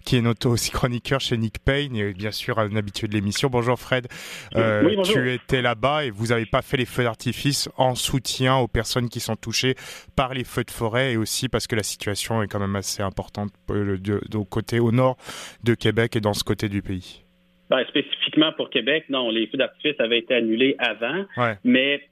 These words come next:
Speaker 2: partout au nord du Saint-Laurent et à l'est de Rivière-du-Loup, effectivement, mot d'ordre a été donné de ne pas aller de l'avant avec des feux d'artifice, des feux de joie, des cracheurs de feu, enfin, toutes sources, euh,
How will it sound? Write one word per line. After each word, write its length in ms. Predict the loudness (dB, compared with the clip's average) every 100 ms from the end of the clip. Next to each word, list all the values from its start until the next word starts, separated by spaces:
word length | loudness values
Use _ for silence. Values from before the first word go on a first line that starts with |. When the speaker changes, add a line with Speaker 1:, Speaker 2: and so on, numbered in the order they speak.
| _ _ -4
Speaker 2:
partout 440 | -4 -8 -8 -6 -2
au 160 | 0
nord 560 | 2 0 0 0 0 0
du 140 | 0
Saint-Laurent 560 | 0 0 0 -2 -2 0
et 180 | 2 2
à 60 |
l'est 200 | 2 0
de 100 | 2
Rivière-du-Loup, 580 | 0 2 0 -2 -8 -4
effectivement, 600 | -2 -4 -6 -2 0 0
mot 220 | 2 0 0
d'ordre 380 | 0 -2 -4 -6
a 40 |
été 200 | -2 -2
donné 380 | 0 0 2 2
de 280 | 2 2 2
ne 160 | -2
pas 420 | -2 0 2 0 -6 _ _ _ _ -4
aller 220 | -2 -2
de 80 | -2
l'avant 200 | -2 -2
avec 240 | -2 0
des 100 | 0
feux 160 | 0 0
d'artifice, 500 | 0 -2 -4 -2 0
des 100 | -2
feux 140 | 0
de 80 | -2
joie, 460 | 0 2 2 0 -2
des 140 | -4
cracheurs 400 | -4 0 0 0
de 100 | -2 -4
feu, 280 | -2 0 2
enfin, 240 | 2 0 -2 -4
toutes 160 | -4 -2 -2
sources, 380 | -2 -4 -4
euh, 160 | -4